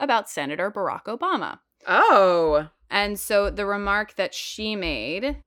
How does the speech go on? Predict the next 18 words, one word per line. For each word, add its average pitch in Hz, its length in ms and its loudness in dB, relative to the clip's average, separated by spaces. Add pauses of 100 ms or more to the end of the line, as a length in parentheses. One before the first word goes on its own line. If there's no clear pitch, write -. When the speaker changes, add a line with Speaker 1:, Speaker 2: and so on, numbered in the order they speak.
(140)
Speaker 1:
was, 156 760 -4
she - 220 -6
declined 247 400 -2
to 320 80 -2
apologize 196 600 -2
directly 202 360 -8
for 202 140 -10
the 185 80 -4
firestorm 214 680 -2
she 185 140 -12
created 233 540 -4
when 185 140 -8
she 190 180 -8
told 247 420 -4
a 196 100 -8
local 226 360 -2
California 233 560 -4
no-, 180 260 -8